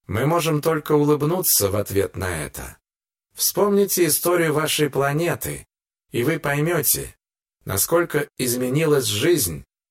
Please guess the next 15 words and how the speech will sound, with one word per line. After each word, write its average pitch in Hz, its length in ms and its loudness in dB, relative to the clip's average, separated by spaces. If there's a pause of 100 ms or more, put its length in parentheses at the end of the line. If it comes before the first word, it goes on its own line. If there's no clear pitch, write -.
(120)
в - 60 -8
сравнении 151 680 0
с - 140 -2
теми 156 280 0
временами, 131 840 -2 (500)
которые 175 480 2
действительно 151 800 0
можно 147 360 0
назвать 135 680 -2
худшими, 160 840 -6 (600)
и 113 80 -16
которые 170 580 0 (160)
остались 143 600 -2
в - 100 -8
прошлом. 85 680 -4